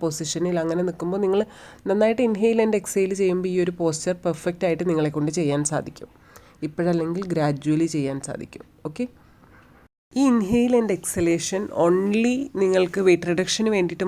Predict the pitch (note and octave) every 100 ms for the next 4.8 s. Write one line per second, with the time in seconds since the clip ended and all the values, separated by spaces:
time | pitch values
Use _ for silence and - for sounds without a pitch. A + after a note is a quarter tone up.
0 | E3 D3+ F#3 F3 F3 F3 D3+ D#3 D3 D3+
1 | D3+ F3+ A#3 - - - - - F3+ F3+
2 | F#3+ G#3 G#3+ G3+ - F3+ F3 E3 F3+ G3
3 | F#3 E3+ D#3+ D#3 D#3+ F3 F#3 D3+ D3 D3
4 | C#3+ C3+ B2 - _ - D3+